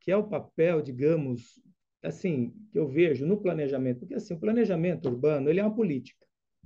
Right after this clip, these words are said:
E a política, ela é movimentada pelo quê?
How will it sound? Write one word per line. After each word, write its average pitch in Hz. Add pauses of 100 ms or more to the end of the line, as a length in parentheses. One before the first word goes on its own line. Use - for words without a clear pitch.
(560)
E 220
a 247
política, 170 (720)
ela 202
é 190
movimentada 160
pelo 180
quê? 104